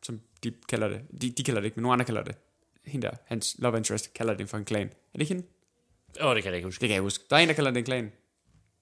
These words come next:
Speaker 1: Det er hende. Han
Speaker 2: Okay.
Speaker 1: snakker med andre end hende, så det må være hende.
Speaker 2: Mm.
Speaker 1: Ja. Men, øhm, han bliver ret god ret hurtigt. Fordi, det er sådan lidt det negative, jeg går ind på nu, men jeg har også en point med det.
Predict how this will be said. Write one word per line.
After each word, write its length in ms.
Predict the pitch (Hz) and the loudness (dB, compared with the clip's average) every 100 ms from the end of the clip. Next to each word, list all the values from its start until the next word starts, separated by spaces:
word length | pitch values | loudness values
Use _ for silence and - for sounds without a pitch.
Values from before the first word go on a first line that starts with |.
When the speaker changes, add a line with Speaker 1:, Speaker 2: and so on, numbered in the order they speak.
| _ _ _ _ _ 123 | _ _ _ _ _ 0
Speaker 1:
Det 60 | |
er 40 | 120 | 2
hende. 180 | 98 95 _ _ _ | 2 -4 _ _ _
Han 120 | - - 131 | -20 -2 2
Speaker 2:
Okay. 40 | |
Speaker 1:
snakker 260 | 120 143 175 | 6 6 6
med 100 | 127 | 4
andre 140 | 139 | 2
end 80 | 123 | 0
hende, 160 | 113 120 | -2 -4
så 60 | |
det 100 | 120 | -2
må 80 | 139 | 0
være 120 | 123 | 0
hende. 180 | 110 107 - _ | -2 -8 -14 _
Speaker 2:
Mm. 120 | - 90 - | -8 -8 -8
Speaker 1:
Ja. 80 | - 92 _ _ _ - - | -10 -10 _ _ _ -20 -2
Men, 180 | 170 165 - - - _ - | 2 2 0 -20 -20 _ 6
øhm, 680 | 147 139 135 131 131 131 123 _ _ _ _ _ _ _ | 8 8 6 2 0 -2 -6 _ _ _ _ _ _ _
han 180 | - 156 | 0 2
bliver 180 | 175 170 | 6 6
ret 240 | 151 160 | 6 4
god 300 | 151 156 131 | 2 2 2
ret 160 | 113 127 | 2 2
hurtigt. 400 | 123 110 104 - _ _ _ _ _ _ _ _ _ _ _ _ _ | 2 -2 -2 -6 _ _ _ _ _ _ _ _ _ _ _ _ _
Fordi, 680 | - - 160 156 214 196 - - _ _ _ _ | -8 2 2 4 4 4 0 -12 _ _ _ _
det 80 | 135 | 4
er 40 | |
sådan 140 | 143 196 | 6 6
lidt 160 | 208 | 6
det 80 | 208 | 4
negative, 340 | 185 220 - | 4 4 4
jeg 80 | 170 | 4
går 80 | 170 | 4
ind 100 | 180 | 2
på 100 | 185 | 2
nu, 180 | 180 185 - _ _ | 0 -2 -8 _ _
men 140 | 156 | 2
jeg 80 | 160 | 4
har 60 | 180 | 4
også 180 | 175 | 2
en 60 | 170 | 0
point 260 | 160 170 165 | 0 0 -2
med 140 | |
det. 100 | 147 | -2